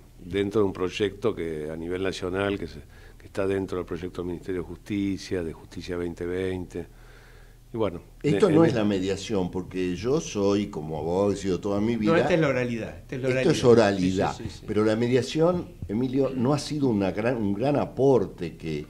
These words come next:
Speaker 1: Sí.
Speaker 2: hemos conseguido. Primero en la capital apareció y después lo llevamos a la provincia.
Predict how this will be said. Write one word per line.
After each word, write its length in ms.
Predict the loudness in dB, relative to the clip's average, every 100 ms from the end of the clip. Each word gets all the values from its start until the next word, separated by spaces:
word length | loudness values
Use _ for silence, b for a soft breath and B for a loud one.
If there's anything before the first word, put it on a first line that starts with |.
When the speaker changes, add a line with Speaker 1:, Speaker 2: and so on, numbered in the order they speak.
| B -8
Speaker 1:
Sí. 60 | 0
Speaker 2:
hemos 260 | 2 2 0
conseguido. 760 | 0 0 -2 -6 -2 2 2 0
Primero 300 | -2 2 2
en 60 |
la 100 | 2
capital 440 | -4 -10 -4 -2 0
apareció 640 | 0 -4 -4 0 2 4
y 40 |
después 280 | 2 0 -4
lo 120 | -4
llevamos 380 | -4 -4 -2 -4
a 60 | -4
la 120 | -4
provincia. 680 | -2 0 0 -2 -4 -8